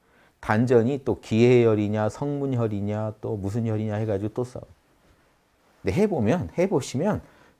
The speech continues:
배꼽 아래 기운 뭉치는 데가 있어요.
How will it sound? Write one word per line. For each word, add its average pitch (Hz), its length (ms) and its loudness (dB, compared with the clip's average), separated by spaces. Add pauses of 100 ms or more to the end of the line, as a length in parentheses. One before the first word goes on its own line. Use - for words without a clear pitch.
(140)
배꼽 120 380 2
아래 92 460 2 (240)
기운 135 280 2
뭉치는 131 500 -2
데가 113 180 0
있어요. 85 420 -4